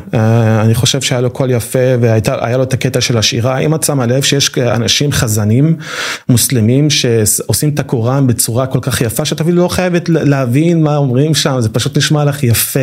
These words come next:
ורוחני, ונעים כזה, נכון? אז אני מאמין,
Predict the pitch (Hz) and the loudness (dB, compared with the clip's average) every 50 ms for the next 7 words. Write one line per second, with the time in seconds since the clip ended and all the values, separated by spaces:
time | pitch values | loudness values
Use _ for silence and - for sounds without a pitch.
0 | 135 131 131 131 131 120 117 - - - - - - - 113 110 107 101 - - | 0 2 2 2 2 2 0 -2 -6 -10 -10 -6 -2 0 2 2 2 0 -2 -4
1 | 120 117 120 127 135 143 135 131 123 113 113 107 - 131 139 143 147 143 - 139 | -2 -2 0 0 2 2 2 2 2 2 2 0 0 0 0 0 0 0 -2 -2
2 | 117 110 104 110 104 113 104 - 143 139 156 165 151 - - - - - - - | -2 0 0 2 2 2 2 0 0 0 -2 -2 -6 -8 -12 -12 -10 -8 -8 -10
3 | - - - - - 120 131 127 127 127 127 131 135 139 139 143 147 - - - | -10 -10 -8 -6 -2 0 0 2 2 2 2 2 2 2 2 2 0 0 -4 -8
4 | - | -10